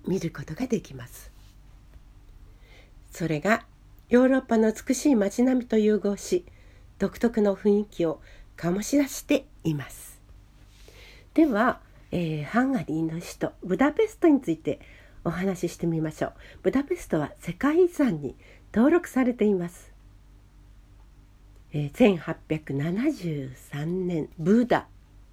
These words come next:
と、大ブダとペシュト。それまではこの三つの町に分かれていたんですけれども、えー、この千八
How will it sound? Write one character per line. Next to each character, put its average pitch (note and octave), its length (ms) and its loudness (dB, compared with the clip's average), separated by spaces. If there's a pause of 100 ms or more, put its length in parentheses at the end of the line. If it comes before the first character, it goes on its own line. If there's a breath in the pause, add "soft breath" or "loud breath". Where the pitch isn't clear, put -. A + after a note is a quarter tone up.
(160)
と、 C#3+ 300 -4
大 A3+ 480 4
ブ G3+ 220 0
ダ D#3+ 160 0
と - 120 -6
ペ A3 240 0
シ - 200 -12
ュ - 20 -20
ト。 - 120 -10 (1200 soft breath)
そ - 140 4
れ F4 120 6
ま G#4 140 0
で D4+ 100 6
は F3 160 2
こ G3 140 -2
の G3 260 4
三 G#3+ 280 2
つ F#4+ 160 4
の G4+ 140 6
町 G#3+ 560 0 (380 soft breath)
に F#3 280 2
分 E3 180 -8
か C#4+ 120 0
れ E4+ 140 4
て F3 100 -4
い D#3+ 60 -4
た E3+ 160 -2
ん D#3+ 60 -4
で D3 100 -10
す - 120 -16
け D3+ 140 -8
れ C#3+ 100 -6
ど C#3 140 -8
も、 D#3 240 -6 (1400)
え C#3+ 60 -10
ー、 C#3+ 80 -10
こ - 100 -6
の D3 260 -4
千 F#3+ 220 0
八 F3 180 -8